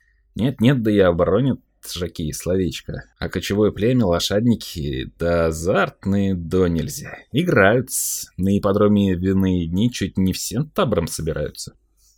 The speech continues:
Всё это объяснялось не столько мне, сколько Саньке. «Ну вот», окинув взглядом друга, киваю одобрительно.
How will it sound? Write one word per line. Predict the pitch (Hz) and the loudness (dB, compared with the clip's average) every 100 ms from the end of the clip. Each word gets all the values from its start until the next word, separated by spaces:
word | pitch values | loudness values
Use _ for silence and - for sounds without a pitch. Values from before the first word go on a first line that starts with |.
| _ _ | _ _
Всё | - - 214 | -10 -2 0
это | 165 | 4
объяснялось | 127 120 - 131 139 - | 4 4 4 4 4 2
не | 92 | -2
столько | - 117 110 101 | 0 2 2 2
мне, | 90 107 180 | 2 2 2
сколько | - 117 - | 0 0 0
Саньке. | - 101 82 - - - _ _ _ _ _ _ _ _ _ - | -4 -2 -4 -6 -12 -20 _ _ _ _ _ _ _ _ _ -6
«Ну | 80 170 | 2 4
вот», | 294 330 330 - _ _ - | 6 4 2 -6 _ _ -10
окинув | - - 123 107 | -4 2 4 4
взглядом | 104 104 101 98 | 2 4 4 4
друга, | 104 165 123 | 2 0 -2
киваю | - 92 95 | 0 6 6
одобрительно. | 92 87 85 76 76 64 | 6 2 0 -6 -10 -10